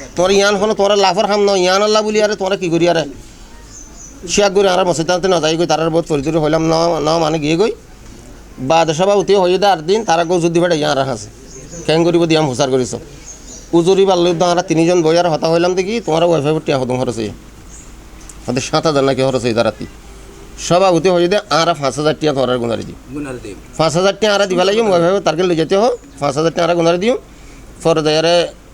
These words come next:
Speaker 1: ওয়াইফাই পিন লই যেতে হো, তারপরে সে একান্ন করতে হবে মসজিদ সুন্দর ছিল। কারণ আর আর মল-, এই মসজিদের জিম্মা দূর আর আর বলে নচ্ছিল, আর আর বলে জিম্মা আছে তো মৌলভী নুসরাত মসজিদ চালাই। মৌলভী নুসরাত যত সৌদি আরব গিয়ে গই যাইতে গই আর আর এন্ডেলা হয়ে গিয়ে দে। মরি গেলে গই মসজিদ না সারিবা তোমরা সুন্দর করে চালা যাবে। আর আবাং মানুষ,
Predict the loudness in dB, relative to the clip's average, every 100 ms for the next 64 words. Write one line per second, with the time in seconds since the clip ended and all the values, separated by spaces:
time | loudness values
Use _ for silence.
0 | -20 -20 -4 0 2 0 0 2 2 0
1 | 0 0 -2 -2 -2 -2 -2 -2 -2 -2
2 | -2 -4 -4 -2 0 -2 -2 -8 -10 -18
3 | -20 -20 -4 0 2 4 2 2 0 -2
4 | -2 -2 0 0 -2 0 2 2 2 2
5 | 2 2 2 2 0 0 0 2 2 0
6 | 2 0 0 0 0 2 0 0 0 0
7 | -2 -2 -2 0 0 -2 -6 -14 -16 -18
8 | -18 -18 -8 0 2 2 2 0 0 0
9 | 0 0 0 2 2 2 2 0 2 2
10 | 2 2 0 0 2 2 2 0 0 -2
11 | -6 -20 -20 -20 -20 -6 0 2 2 2
12 | 2 2 2 2 -2 -2 0 0 0 0
13 | 0 0 -2 0 -2 0 -2 0 0 2
14 | 2 2 0 0 -2